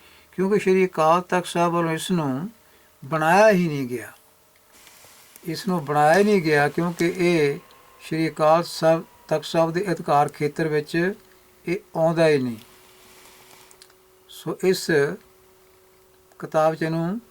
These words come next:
ਬਣਾਇਆ ਹੀ ਨਹੀਂ ਗਿਆ ਤੇ ਨਾ ਹੀ ਉਸ ਦੇ ਸੇਵਾਦਾਰ ਦੇ ਅਧਿਕਾਰ ਖੇਤਰ ਵਿੱਚ ਆਉਂਦਾ ਹੈ, ਨਾ ਹੀ ਕਿਸੇ ਜਥੇਦਾਰ ਦੇ ਸੇਵਾ ਖੇਤਰ ਵਿੱਚ ਆਉਂਦਾ ਹੈ, ਆਧਾਰ, ਅਧਿਕਾਰ ਖੇਤਰ ਵਿੱਚ ਆਉਂਦਾ ਹੈ। ਜਿਹੜਾ ਵੀ ਸੇਵਾਦਾਰ,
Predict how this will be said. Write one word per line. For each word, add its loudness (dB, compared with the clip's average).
ਬਣਾਇਆ 2
ਹੀ 6
ਨਹੀਂ -2
ਗਿਆ 0
ਤੇ -2
ਨਾ 2
ਹੀ 4
ਉਸ -2
ਦੇ -2
ਸੇਵਾਦਾਰ 2
ਦੇ 0
ਅਧਿਕਾਰ 0
ਖੇਤਰ -4
ਵਿੱਚ -6
ਆਉਂਦਾ 4
ਹੈ, -8
ਨਾ 0
ਹੀ 0
ਕਿਸੇ -4
ਜਥੇਦਾਰ 0
ਦੇ -2
ਸੇਵਾ -2
ਖੇਤਰ -4
ਵਿੱਚ 0
ਆਉਂਦਾ -2
ਹੈ, 0
ਆਧਾਰ, 0
ਅਧਿਕਾਰ -2
ਖੇਤਰ -2
ਵਿੱਚ -4
ਆਉਂਦਾ -2
ਹੈ। 0
ਜਿਹੜਾ -2
ਵੀ 0
ਸੇਵਾਦਾਰ, -2